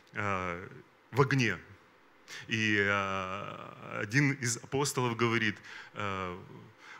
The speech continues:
«Огненного приключения не чуждайтесь». Помните такое место, да? Э, а огненное, э, очищение – это, конечно же, некомфортно,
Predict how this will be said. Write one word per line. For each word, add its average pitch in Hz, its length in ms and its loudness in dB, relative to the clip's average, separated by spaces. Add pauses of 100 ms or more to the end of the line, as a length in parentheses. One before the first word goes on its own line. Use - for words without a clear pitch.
«Огненного 135 760 6 (600)
приключения 139 580 4
не 139 140 4
чуждайтесь». 131 760 2 (880)
Помните 123 360 4
такое 110 320 0
место, 101 380 -2
да? 147 280 0 (360)
Э, 104 400 2
а 104 40 6
огненное, 135 840 6
э, 107 520 0
очищение – 139 720 4
это, 110 200 -2
конечно 117 480 2
же, 101 280 0 (1080)
некомфортно, 117 760 -2